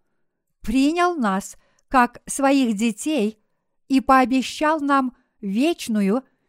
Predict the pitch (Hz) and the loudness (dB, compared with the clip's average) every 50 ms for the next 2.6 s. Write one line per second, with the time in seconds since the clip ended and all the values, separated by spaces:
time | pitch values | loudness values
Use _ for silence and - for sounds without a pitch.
0 | _ _ - - 302 339 - - 285 262 240 214 196 185 196 202 196 240 262 - | _ _ -10 -4 -4 -2 -2 -2 -4 -2 0 0 2 2 2 4 4 2 0 -2
1 | _ _ _ _ _ _ _ 269 262 233 - - 262 247 233 262 285 294 302 311 | _ _ _ _ _ _ _ -4 -2 -2 -2 -2 0 0 2 2 2 0 0 -2
2 | 330 339 349 311 247 233 196 185 175 180 202 226 | 0 0 0 -2 -2 -2 -4 -4 -4 -6 -8 -8